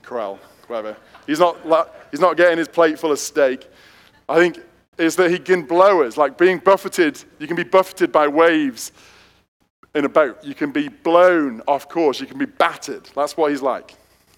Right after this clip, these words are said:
He can afflict. He can batter.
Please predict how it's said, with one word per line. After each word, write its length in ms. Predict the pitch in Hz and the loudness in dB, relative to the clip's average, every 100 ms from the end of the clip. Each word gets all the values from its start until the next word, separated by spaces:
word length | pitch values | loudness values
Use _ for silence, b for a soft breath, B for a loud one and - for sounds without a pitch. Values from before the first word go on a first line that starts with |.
| _ _ _ _ _ _ _ _ _ _ _ _ | _ _ _ _ _ _ _ _ _ _ _ _
He 140 | 151 160 | -4 -2
can 140 | 180 | -2
afflict. 560 | 147 - 170 147 - - | -4 -6 -4 -4 -6 -16
He 100 | 139 | -12
can 140 | 139 | -8
batter. 400 | 131 131 - 87 | -6 -6 -10 -18